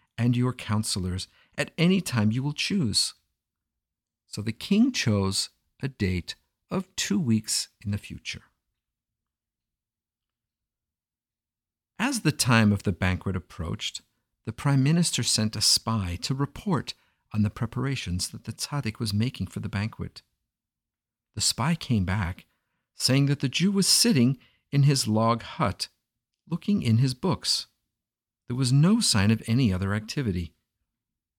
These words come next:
Every day the spy would go, and every day the spy would return with the same report. There are no preparations being made for any royal banquet. The prime minister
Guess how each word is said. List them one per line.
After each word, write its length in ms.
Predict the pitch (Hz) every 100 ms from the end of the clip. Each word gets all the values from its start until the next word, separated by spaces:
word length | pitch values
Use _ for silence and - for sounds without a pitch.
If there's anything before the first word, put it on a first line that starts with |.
| _
Every 320 | 101 110 139 131
day 200 | 135 131
the 120 | 131
spy 360 | - 131 120
would 220 | 120 127 123
go, 380 | 120 120 120 - _ _ _ _
and 120 | 104 -
every 260 | 104 107 127
day 180 | 120 123
the 100 | 131
spy 320 | - 110 117
would 200 | 123 117
return 520 | 135 - 139 101 107 _ _ _ -
with 160 | 143 165
the 80 |
same 380 | 175 - 101 110
report. 520 | 123 - 180 110 - - _ _ _ _ _ _
There 120 | 120
are 80 | 117
no 240 | 131 143 175
preparations 880 | - 101 107 107 143 - 90 101 - _ _ _
being 220 | 123 127
made 200 | 131 127
for 180 | - - -
any 240 | 127 165
royal 260 | 98 98 92
banquet. 480 | 98 113 - 80 _ _ _ _ _ _ _ _ _ _ _ _ _ _ _ _ _ _ _ _ _ _ _ _ -
The 80 | 101
prime 260 | - 104
minister 560 | 104 127 123 - 98